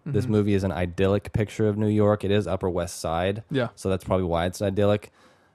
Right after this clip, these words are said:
Speaker 1: But in terms of it being a great New York movie, it's, it's gotta be You've Got Mail.
Speaker 2: Okay, yeah. That was on my list pretty early on.
Speaker 1: But it is such a fake, I love that movie to death. It,
Speaker 2: Yeah.
Speaker 1: it, it's not fake and it is fake.
Speaker 2: Yeah.
Speaker 1: It's so accurate in its portrayal of, like,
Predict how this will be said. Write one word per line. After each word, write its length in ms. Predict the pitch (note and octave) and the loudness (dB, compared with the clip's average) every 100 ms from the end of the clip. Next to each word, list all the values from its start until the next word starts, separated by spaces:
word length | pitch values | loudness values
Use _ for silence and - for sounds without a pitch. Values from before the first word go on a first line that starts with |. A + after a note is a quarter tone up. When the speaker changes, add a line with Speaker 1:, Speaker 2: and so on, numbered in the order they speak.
| - | -4
Speaker 1:
But 220 | G#2 A2+ | 2 4
in 80 | A#2+ | 4
terms 260 | D3 D#3+ | 2 2
of 80 | D3 | 2
it 120 | A2+ | 0
being 200 | A#2 A#2 | 0 0
a 60 | A2 | 0
great 280 | G2 G#2 E2+ | 2 0 0
New 200 | F#2+ G2 | 0 0
York 460 | F2+ F#2 G2 G#2 A#2 | 2 4 2 2 0
movie, 420 | A#2+ A#2+ C3 C3 | 0 0 0 -2
it's, 420 | - F#2 - - | -4 -8 -10 -14
it's 180 | - - | -14 -4
gotta 260 | G#2 G2 | 2 2
be 80 | F2+ | 2
You've 240 | F2 E2+ E2 | 0 -2 -2
Got 180 | E2 D2+ | -2 -2
Mail. 300 | D#2+ D2 E2 | -4 -2 -2
Speaker 2:
Okay, 600 | B2+ C3 - C#3+ D#3 C3+ C3+ | -2 -4 -4 -4 -4 -4 -8
yeah. 320 | B2+ B2+ B2+ - - | -8 -6 -8 -10 -6
That 80 | |
was 180 | C3+ B2+ | -4 -2
on 120 | B2+ | -4
my 120 | B2 A#2+ | -4 -4
list 460 | B2 A#2+ - - | -4 -6 -10 -14
pretty 200 | - B2+ | -8 -6
early 200 | B2 A#2+ | -6 -6
on. 220 | A#2+ A#2+ - | -6 -8 0
Speaker 1:
But 140 | - G3 | 6 8
it 80 | |
is 140 | G#3 G3 | 8 6
such 260 | G#3+ - | 2 2
a 60 | E3 | 0
fake, 840 | - - - C#3+ C3+ - - - _ _ _ - | -2 -6 2 2 2 -2 -14 -18 _ _ _ 0
I 120 | B2 | 2
love 260 | A#2+ B2 A2 | 6 4 4
that 160 | F2+ | 0
movie 180 | F#2+ F2+ | 0 0
to 80 | F2 | -2
death. 440 | E2+ F2+ F#2+ - - | 2 2 2 -2 0
It, 80 | B2+ | 2
Speaker 2:
Yeah. 160 | - - | 2 -2
Speaker 1:
it, 180 | - B2+ - | -2 -2 -2
it's 180 | A#2 | 0
not 240 | B2 B2+ - | 4 4 4
fake 240 | D3 D3 | 2 2
and 80 | G#2 | 2
it 80 | F#2+ | 2
is 180 | G2+ - | 2 0
fake. 320 | D#2+ D#2+ - | -6 -6 4
Speaker 2:
Yeah. 140 | F3+ B2+ | 6 6
Speaker 1:
It's 160 | A#2 - | 0 -2
so 540 | - D3+ D#3 D3+ C3+ - | 6 8 8 6 2 -2
accurate 480 | A#2 A#2 A2 G2 F#2 | -2 0 2 2 2
in 100 | G2+ | -2
its 80 | |
portrayal 460 | - G2+ - G2+ G2+ | -2 -2 2 2 2
of, 100 | F#2+ | 2
like, 280 | F#2+ F2 | 0 -2